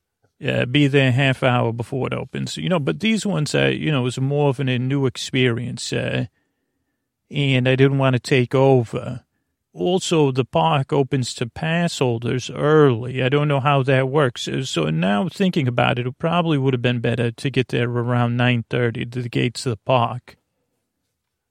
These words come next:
Uh, but we did not get there till a little bit after ten,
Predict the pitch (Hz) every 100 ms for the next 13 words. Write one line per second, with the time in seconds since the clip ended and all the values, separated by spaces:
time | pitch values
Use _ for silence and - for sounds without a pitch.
0 | _ _ - 127 120 123 147 147 143 139
1 | 127 120 120 135 113 - 120 117 127 135
2 | 123 120 123 135 131 - 117 - 120 117
3 | 123 131